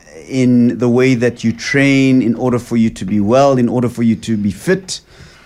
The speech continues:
We've been talking about the entry of that kind of paradigm in wellness and fitness training. Uh, how does bodybuilding, and in the way that, uh, David has just, uh,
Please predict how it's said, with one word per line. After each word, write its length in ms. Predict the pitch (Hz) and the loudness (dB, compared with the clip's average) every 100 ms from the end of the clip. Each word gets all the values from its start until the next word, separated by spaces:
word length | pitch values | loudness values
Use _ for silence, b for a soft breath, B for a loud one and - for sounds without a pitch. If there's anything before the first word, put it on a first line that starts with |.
| B - | B -4
We've 100 | 131 | 0
been 160 | 147 143 | 0 0
talking 320 | 165 - 160 | 0 0 0
about 400 | 135 139 139 - | 2 0 -2 -10
the 680 | 131 98 135 131 131 127 - | -12 -2 2 4 2 0 -2
entry 640 | 160 165 170 165 160 143 143 | 0 2 2 -2 -4 -4 -2
of 460 | 135 131 127 104 95 | -2 0 -2 -4 -4
that 220 | 131 135 | -4 -4
kind 280 | 143 143 131 | -4 0 0
of 260 | 123 110 - b b - | 0 -6 -12 b b -8
paradigm 800 | - 160 160 135 131 120 117 117 | -2 2 2 0 0 0 0 0
in 340 | 131 123 120 - | 0 2 2 -2
wellness 520 | 92 127 143 131 - | -2 2 2 2 0
and 80 | 110 | -6
fitness 420 | - 147 123 120 | -6 -4 -4 -4
training. 480 | - 131 120 98 - B B B B | -2 0 2 0 -6 B B B B
Uh, 260 | 123 135 - | 2 2 0
how 260 | 110 185 | -2 -4
does 360 | - 190 160 131 | -2 -4 -4 -8
bodybuilding, 840 | 113 98 151 156 131 147 135 135 | -10 -2 0 0 0 0 2 2
and 100 | 135 | 2
in 60 | 151 | 2
the 100 | 143 | 2
way 220 | 139 143 | 2 0
that, 280 | 127 131 - | 0 -2 -2
uh, 80 | - | -4
David 340 | 113 143 131 | 0 -2 0
has 160 | 123 117 | -4 -4
just, 320 | 127 131 - | -6 -6 -4
uh, 200 | 127 113 | -4 -4